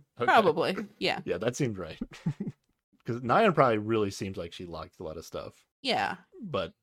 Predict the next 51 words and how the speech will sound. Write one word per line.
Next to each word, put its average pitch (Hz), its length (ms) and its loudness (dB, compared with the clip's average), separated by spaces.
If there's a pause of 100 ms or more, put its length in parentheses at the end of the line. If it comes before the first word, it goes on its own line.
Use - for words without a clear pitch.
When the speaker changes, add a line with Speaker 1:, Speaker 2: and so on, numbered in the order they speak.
(160)
Speaker 1:
probably 113 400 -2
doesn't 95 340 -10
actually 78 360 -14
like 76 280 -12
all 76 160 -10
those 101 220 -4
<laughs> - 60 -8
things 185 260 -2
that 170 60 -8
she - 160 -10
wants 151 260 -4
to - 80 -10
like. - 80 -12
Speaker 2:
Yes, 185 580 -4
yes. - 240 -6
Speaker 1:
Okay. 214 120 0
Speaker 2:
I 220 40 0
feel 226 200 4
like 214 180 4
she's 196 400 -4
got 185 200 4
a 175 60 2
very 175 300 2
agreeable 233 640 4
personality 208 1000 2
and 165 100 0
would 165 160 -2
just - 480 -4 (200)
be 180 80 -8
like, 190 200 -2
"Oh, 330 140 0
yeah, 330 220 0
yeah, 330 140 -4
yeah, 190 220 -2
sure. 190 400 -6
That 180 200 -8
thing 202 120 -6
you 214 100 -2
wanna 214 200 -2
do? 254 200 -8
Of - 240 -20
course." 247 340 -4 (440)
Speaker 1:
And 113 80 -8
then 127 80 2
they're 185 100 10
gonna 214 140 8
talk 143 200 0
about 113 300 2
Jiyeon's 113 460 -4
tattoos. 107 800 -6
Oh, 92 340 -8